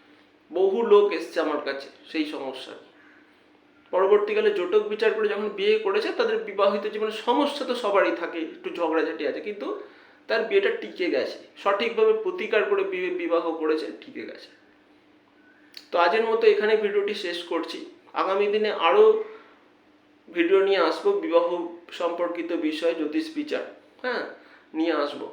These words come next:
যারা যারা এখনো চ্যানেলটিকে সাবস্ক্রাইব করেন, তারা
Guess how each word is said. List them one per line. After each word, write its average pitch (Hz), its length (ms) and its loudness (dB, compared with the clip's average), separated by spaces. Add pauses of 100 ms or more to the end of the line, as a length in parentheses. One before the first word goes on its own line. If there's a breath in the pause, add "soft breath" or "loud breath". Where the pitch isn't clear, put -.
(1200 soft breath)
যারা 190 220 6
যারা 233 200 8
এখনো 233 280 2
চ্যানেলটিকে 208 500 2
সাবস্ক্রাইব 196 460 0
করেন, 185 260 0
তারা 196 140 2